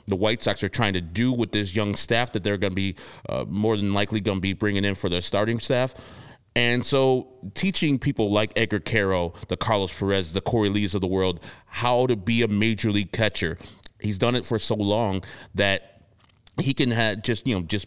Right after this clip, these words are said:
his presence just have, you know, effect on these guys. But I'm sure his everyday preparation that would f-, filter down to the players who are below him. I don't necessarily know how, uh, Yasmani Grandal got down with the younger catchers,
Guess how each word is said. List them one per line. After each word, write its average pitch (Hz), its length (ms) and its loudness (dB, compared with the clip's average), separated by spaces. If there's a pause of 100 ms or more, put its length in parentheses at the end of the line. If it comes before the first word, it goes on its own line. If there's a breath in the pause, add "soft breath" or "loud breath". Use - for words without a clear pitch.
his 104 260 -2
presence 113 540 0
just 104 220 0
have, 95 380 0 (260 loud breath)
you - 80 -2
know, 87 120 -2
effect 98 500 -2
on 92 160 0
these 87 200 -4
guys. 82 360 -2
But 87 180 -4
I'm 92 140 -2
sure 104 280 0
his 95 200 -2
everyday 98 400 0
preparation 95 720 -2 (400 loud breath)
that 92 400 0 (320)
would 92 240 -2 (120)
f-, - 200 -14 (200)
filter 127 320 0
down 104 400 0
to - 100 -4
the 90 100 -2
players 90 540 0 (280 loud breath)
who 113 140 -2
are 98 80 2
below 92 320 0
him. 87 140 -4
I 135 140 4
don't 117 240 0
necessarily 98 540 0
know 90 200 0
how, 87 400 2 (260 loud breath)
uh, 82 160 0
Yasmani 98 600 2
Grandal 92 480 0
got 87 220 0
down 92 280 0
with 90 120 -2
the 98 80 -2
younger 95 300 0
catchers, 101 500 -2